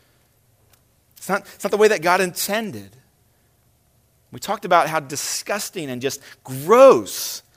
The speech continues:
the selfishness that we saw in Pharaoh and how his life is just a, a picture of everything that is terrible in this world. I wanna, I wanna contrast that just for a moment and, and, and show you my softer side.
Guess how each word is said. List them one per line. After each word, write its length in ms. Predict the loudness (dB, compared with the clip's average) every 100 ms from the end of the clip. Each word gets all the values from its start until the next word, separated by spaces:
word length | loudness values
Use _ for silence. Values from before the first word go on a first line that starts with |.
| _ _ _ -8
the 80 |
selfishness 880 | -4 -4 2 2 2 -4 -6 -4 -8
that 120 | -6 -6
we 80 | -6
saw 420 | -2 0 2 0
in 120 | -4
Pharaoh 380 | -6 -4 0 0
and 80 | 0
how 220 | -2 -4 -12
his 280 | 0 0 2
life 380 | -2 0 0 -2
is 140 | -6
just 180 | -6 -6
a, 80 | -8 -8 -16
a 60 |
picture 420 | -10 -8 -6 -2
of 160 | -2 -2 -4
everything 460 | -4 -4 -8 -6
that 100 | -6
is 140 | -8 -12
terrible 520 | -12 -8 -6 -6 -10
in 60 |
this 200 | -14 -16
world. 220 | -18 -20 -20 _ _ _ _ _ _ _ _ _ _ _ _
I 40 | -20
wanna, 200 | -18 -16
I 20 |
wanna 140 | -18
contrast 720 | -10 -4 -4 -2 2 2 0
that 200 | -4 -6
just 140 | -6 -10
for 80 | -8
a 60 |
moment 380 | -6 -8 -10 -16 -16
and, 100 | -18
and, 60 | -18 _
and 80 | -8
show 140 | 0 0
you 120 | 0
my 120 | -4
softer 460 | -2 0 0 -2 -10
side. 400 | -8 -10 -10